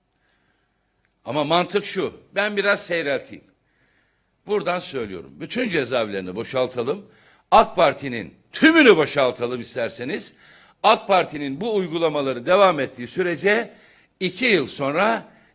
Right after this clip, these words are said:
cezaevlerinde bu kadar insanı gene buluruz. Çünkü konuşan herkesi en az, e,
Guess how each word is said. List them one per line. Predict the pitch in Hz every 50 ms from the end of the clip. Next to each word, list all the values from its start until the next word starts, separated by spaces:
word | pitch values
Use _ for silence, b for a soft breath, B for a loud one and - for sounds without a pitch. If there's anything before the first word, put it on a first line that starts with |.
| b
cezaevlerinde | - 139 156 147 165 175 165 156 139 127 127 120 120 120 120 147 175 202 208 202 202 -
bu | 123 170 247 -
kadar | - 180 160 143 151 131
insanı | 131 120 - 139 147 139
gene | 113 107 98 92 80
buluruz. | 65 62 57 _ _ - - - _ _ _ _ _ _ _ _ _ _ _ _ _ _ _ _ _ _ _
Çünkü | - 147 143 - 147 131
konuşan | - 139 147 160 151 - 185 196 202 190
herkesi | - - - - 302 302 285 - 196 196 175 135 165 196 220 226 214 B B B B B B B B B _ -
en | - 247 240 214
az, | 196 185 170 - - - - b b b b b b b b -
e, | 143 147 147 147 147 143 143 147 143